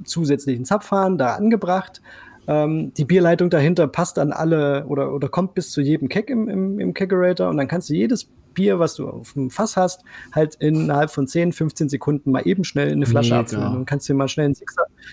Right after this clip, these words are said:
Speaker 1: äh, einen Sixpack fertig machen und nimmst es mit.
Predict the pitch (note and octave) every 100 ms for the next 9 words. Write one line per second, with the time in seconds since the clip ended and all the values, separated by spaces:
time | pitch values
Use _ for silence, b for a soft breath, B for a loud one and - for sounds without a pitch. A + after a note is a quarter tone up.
0 | B B B - D#3 - D3 C#3+ G3 G3
1 | G3 - F#3 F3+ F#3 F3+ E3 F3+ - _
2 | - - - - E3+ D3+ - C#3 B2+